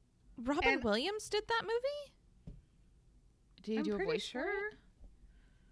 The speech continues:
Speaker 3: I know he did the Butler one.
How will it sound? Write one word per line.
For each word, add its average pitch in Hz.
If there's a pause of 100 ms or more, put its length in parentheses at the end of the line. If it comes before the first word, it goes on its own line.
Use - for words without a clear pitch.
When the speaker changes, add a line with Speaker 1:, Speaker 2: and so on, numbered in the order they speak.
(920)
Speaker 3:
I 220
know 320
he 392
did 311
the 240
Butler 202
one. 165